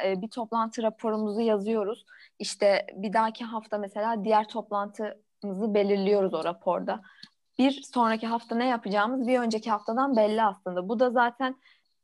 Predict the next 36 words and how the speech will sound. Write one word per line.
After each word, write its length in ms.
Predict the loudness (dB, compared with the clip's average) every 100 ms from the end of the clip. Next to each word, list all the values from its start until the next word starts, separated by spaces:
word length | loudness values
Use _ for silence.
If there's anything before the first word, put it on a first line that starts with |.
| _ _ -8
bizim 340 | -4 2 2 2
daha 300 | 2 0 0
düzenli 380 | -2 0 0
ilerlememizi 680 | 0 2 2 0 -2 -4 -6
sağladığı 480 | -4 -2 -2 -2 -2
için 360 | -4 -4 -8 -4
zamanla 440 | -2 0 -2 -4
her 180 | -6 -6
şey 240 | -6 -6
rayına 340 | -4 -4 -6 -8
oturuyor. 320 | -6 -4 0
O 100 | 0
yüzden 220 | 0 -2
kesinlikle 600 | -4 -8 -8 -8 -4 -6 -6 -20 _
iş 320 | -4 -4 -2 0
bölümü, 420 | 2 0 -2 2
doğru 260 | 2 2
iş 300 | 0 -6 -6
bölümü 280 | -4 -4 -4
ve 120 | -4
plan 420 | -6 -2 2 2 2
ve 140 | -2
program 480 | 0 0 2 -2 -4
çok 220 | -8 -6
önemli 400 | -2 -2 -2 -2
diye 180 | -4 -4
düşünüyorum 480 | -8 -8 -6 -4 -4
ben. 160 | -4 _ _ _ 2
Zaten 300 | 2 2 0
bunlar 260 | 2 2
olduktan 520 | 2 2 0 -2 -2
sonra 420 | -2 -2 -2 0 -2
da 80 |
her 140 | -2 -2
şey 240 | -2 -2
böyle 360 | 0 0 -2